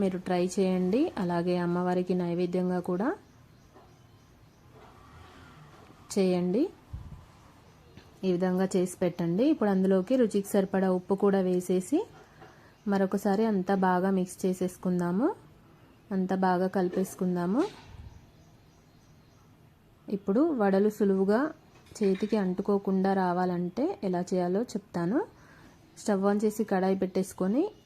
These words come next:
డీప్ ఫ్రైకి సరిపడా ఆయిల్ పోసేసుకోవాలి. చేతులకి వాటర్ అప్లై చేసుకోవాలి ఫ్రెండ్స్.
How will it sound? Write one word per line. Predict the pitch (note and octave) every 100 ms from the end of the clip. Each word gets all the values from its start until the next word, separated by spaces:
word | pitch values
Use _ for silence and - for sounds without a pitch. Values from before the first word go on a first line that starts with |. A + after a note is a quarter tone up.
| _ _ - G3+
డీప్ | G3+ G3+
ఫ్రైకి | G3 G3 G3
సరిపడా | F#3 F3+ G3 F#3
ఆయిల్ | F3 F#3+ F#3+
పోసేసుకోవాలి. | F3+ F#3 F3 - F3+ F3 E3+ C4+ A#4 - - - - - - - - - - - - - -
చేతులకి | A3+ A3 A3 G3+ F#3 A3 E4 A4+ A3
వాటర్ | F#3+ F#3 G#3+ G3
అప్లై | - F#3 F#3+
చేసుకోవాలి | F#3 - F#3+ F3+ F#3
ఫ్రెండ్స్. | G3 C#4+ F#4